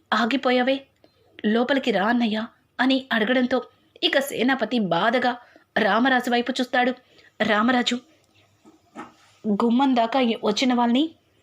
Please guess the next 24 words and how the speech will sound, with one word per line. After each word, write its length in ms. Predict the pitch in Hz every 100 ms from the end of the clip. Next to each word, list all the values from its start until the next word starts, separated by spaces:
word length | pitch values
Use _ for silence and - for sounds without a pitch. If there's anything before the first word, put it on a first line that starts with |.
| _ _ _ -
బయటికి 460 | 190 208 226 247 247
పంపించే, 600 | 247 214 247 226 233 - _ _ _ _
సంస్కారం 640 | - 277 277 - 302 269 247
మాకు 200 | 233 240
లేదు. 240 | 220 226 233 _ _ _ -
లోపలికి 480 | 202 196 220 247 247
పిలిచి 320 | 233 208 277 294 - _ _ -
మర్యాద 460 | 202 175 214 247 262
చేయడం 380 | 269 220 233 240
మాత్రమే 460 | 180 202 233 269 262
వచ్చు 280 | 262 240 262 - _ _ -
ఈ 100 | 220 208
రామరాజుకి" 640 | 165 208 262 240 - 240 -
అని 120 | 240
చెప్పి 260 | 240 240 240 254 - - _
రామరాజు 580 | 269 320 392 320 220 240
మాట్లాడుతూ 500 | 233 202 202 254 247
ఉంటే, 200 | 254 247 247 - - - _ - - _ _
"అదిగో 320 | - 226 262 277 _ _ _ -
ఆయన 260 | 240 285 311
కూడా 200 | 233 254
చెప్పారుగా, 500 | - 240 262 254 269 - _ _ _
'రా 200 | - 214 185
అన్నయ్య, 320 | 247 247